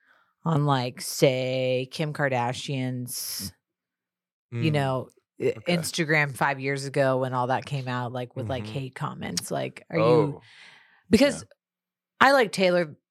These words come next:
Speaker 1: as much as the next person.
Speaker 2: Mm-hmm.
Speaker 1: I'm trying to go back to the Eras Tour
Speaker 2: Shouts.
Speaker 1: internationally," you know?
Speaker 2: Is it always, is this gonna continue to be the Eras Tour, or is she, is she gonna stop it at some point and be like, "All right, this is the blankety blank tour"?
Speaker 1: I think that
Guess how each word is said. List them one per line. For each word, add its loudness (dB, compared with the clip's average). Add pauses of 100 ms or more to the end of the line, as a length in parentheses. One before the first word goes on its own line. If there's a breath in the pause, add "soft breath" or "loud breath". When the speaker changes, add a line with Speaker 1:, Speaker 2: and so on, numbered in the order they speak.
(140)
Speaker 1:
as 6
much 0
as -6
the -6
next 0
person. -10
Speaker 2:
Mm-hmm. -10
Speaker 1:
I'm -8
trying 0
to 0
go 4
back 0
to -12
the -4
Eras 0
Tour -14 (280)
Speaker 2:
Shouts. -4
Speaker 1:
internationally," -4 (180)
you 4
know? 6
Speaker 2:
Is 4
it 2
always, 8
is 2
this -6
gonna -2
continue -6
to 0
be 0
the -4
Eras 0
Tour, 0
or 2
is 0
she, -6 (140)
is 0
she -4
gonna -4
stop 2
it -2
at -8
some -6
point -2
and -6
be -4
like, -8
"All -4
right, -6
this -6
is -12
the -2
blankety -8
blank -14
tour"? -18 (380)
Speaker 1:
I 8
think -2
that 2